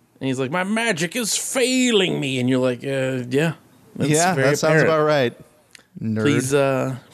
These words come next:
Speaker 1: please keep it up, idiot." Um, and then he's like, "Get me the messenger owls." And, like,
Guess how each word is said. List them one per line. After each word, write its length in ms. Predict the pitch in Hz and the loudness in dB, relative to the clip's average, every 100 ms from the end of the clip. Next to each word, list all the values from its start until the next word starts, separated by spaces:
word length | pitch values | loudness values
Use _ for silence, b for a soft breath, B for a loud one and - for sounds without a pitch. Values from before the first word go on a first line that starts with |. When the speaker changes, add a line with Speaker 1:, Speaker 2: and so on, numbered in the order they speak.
| - | -2
Speaker 1:
please 240 | 151 139 | -2 0
keep 220 | - 147 | 0 0
it 60 | 139 | 2
up, 180 | 147 - | 0 0
idiot." 380 | 131 131 139 - B B B B B B - | 0 2 0 -2 B B B B B B -2
Um, 540 | 170 170 165 151 131 - | 2 4 2 0 -4 -6
and 120 | 160 | 0
then 80 | 165 | 2
he's 120 | 165 | 2
like, 120 | 160 151 165 | 0 -10 -10
"Get 180 | 185 214 | -4 -2
me 160 | 214 214 | 0 0
the 140 | 190 | 0
messenger 640 | 214 220 175 180 147 160 | 0 -2 0 0 0 0
owls." 560 | 156 151 139 127 127 113 | 0 0 0 -2 -8 -8
And, 240 | - 156 | -2 0
like, 220 | 151 139 | 2 0